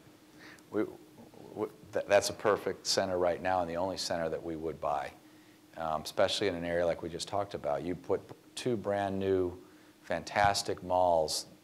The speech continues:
that are wildly successful and you hear this large sucking sound of all of those <laughs> tenants being sucked out of the local strip centers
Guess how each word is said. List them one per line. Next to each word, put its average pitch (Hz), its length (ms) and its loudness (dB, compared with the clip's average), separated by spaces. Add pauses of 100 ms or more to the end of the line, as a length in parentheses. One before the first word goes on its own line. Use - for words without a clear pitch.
that 82 140 -2
are 82 80 2
wildly 95 380 6
successful 92 680 -2
and 78 80 -6
you 78 60 -10
hear 87 160 0
this 82 200 -2
large 85 380 4
sucking 90 540 2
sound 95 500 0 (560)
of 78 160 -6
all 90 260 8
of 87 60 2
those 87 180 2
<laughs> - 120 -6
tenants 95 320 0
being 90 340 -8
sucked - 460 4
out 92 120 8
of 90 80 4
the 85 140 2 (240)
local 90 240 2
strip - 380 -2
centers 95 480 0